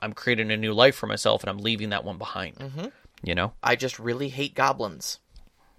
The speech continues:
Speaker 1: That's
Speaker 2: That,
Speaker 1: a thing.
Speaker 2: that's a thing, you know?
Speaker 1: So having that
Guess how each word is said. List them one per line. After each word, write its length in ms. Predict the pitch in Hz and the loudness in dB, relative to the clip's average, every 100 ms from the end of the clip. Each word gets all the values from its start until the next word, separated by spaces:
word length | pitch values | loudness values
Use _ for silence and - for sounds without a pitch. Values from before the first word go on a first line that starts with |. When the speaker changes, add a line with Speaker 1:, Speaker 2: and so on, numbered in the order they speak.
| - | 0
Speaker 1:
That's 180 | 131 - | 0 2
Speaker 2:
That, 60 | |
Speaker 1:
a 20 | 101 | 2
thing. 200 | 107 95 | 4 6
Speaker 2:
that's 200 | 127 160 | 4 4
a 40 | |
thing, 340 | 180 220 120 - | 4 4 2 -8
you 100 | 139 120 | -4 0
know? 200 | 143 240 _ - - | 0 -2 _ -20 -12
Speaker 1:
So 500 | - - 117 113 - - _ - | 0 6 8 6 2 -12 _ -6
having 500 | - 180 175 196 175 | 0 4 4 2 0
that 300 | 143 131 123 | 4 4 4